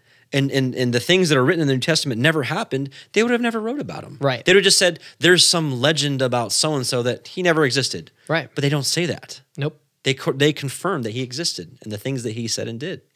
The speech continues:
Speaker 2: Yeah, and I, I think that should say to a lot of people out there who may have, uh, been on the line with, you know, Judaism or, you know, kind of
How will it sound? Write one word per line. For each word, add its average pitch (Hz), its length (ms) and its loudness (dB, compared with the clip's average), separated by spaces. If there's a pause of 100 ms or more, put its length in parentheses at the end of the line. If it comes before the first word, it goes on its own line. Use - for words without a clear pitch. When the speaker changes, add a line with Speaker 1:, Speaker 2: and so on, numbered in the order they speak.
Speaker 2:
Yeah, 156 160 0 (220)
and 151 120 -2
I, 143 360 -2
I 139 140 2
think 143 320 -4
that 135 320 0 (240)
should 135 800 2
say 147 260 2
to 139 220 2
a 123 40 0
lot 127 200 2
of 165 60 -2
people 143 240 2
out 143 180 2
there 139 220 4
who 131 260 2 (540)
may 151 260 6
have, 139 440 2
uh, 123 380 2
been 139 280 0
on 135 140 2
the 123 80 -2
line 151 460 2
with, 131 200 -2
you 131 140 -4
know, 127 80 -2
Judaism 147 880 2
or, 123 400 -2
you 127 100 -6
know, 117 180 -4 (300)
kind 143 200 0
of 123 140 -4